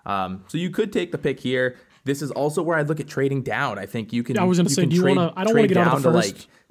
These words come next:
Speaker 1: twenty-seven, twenty-eight, and
Speaker 2: Yeah.
Speaker 1: you could still get potentially Jefferson or Mims if they continue to fall, and then maybe add a second rounder so you can take your edge guy.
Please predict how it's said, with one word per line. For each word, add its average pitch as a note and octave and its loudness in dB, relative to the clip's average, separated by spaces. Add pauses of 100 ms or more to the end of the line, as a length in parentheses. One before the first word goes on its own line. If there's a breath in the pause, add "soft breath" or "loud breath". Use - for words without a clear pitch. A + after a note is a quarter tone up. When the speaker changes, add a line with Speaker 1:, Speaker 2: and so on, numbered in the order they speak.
Speaker 1:
twenty-seven, B2 0
twenty-eight, A#2 -2
and E3+ 0
Speaker 2:
Yeah. A2 -4
Speaker 1:
you G#2+ -6
could G2 -12
still C3 -2
get A#2+ -4
potentially A#2+ -6
Jefferson A#2 -4
or G2+ -2
Mims A2+ -2
if A2 -8
they G#2+ -6
continue A2+ -4
to E2 -8
fall, A2 -2 (280 soft breath)
and A2+ -2
then A2 -2
maybe A2+ -2
add G#2 -4
a A#2+ -8
second G#2+ -4
rounder A2 0
so A2 -10
you G2+ -8
can G#2 -6
take G#2+ -4
your G#2+ -6
edge G#2 -6
guy. G2 -8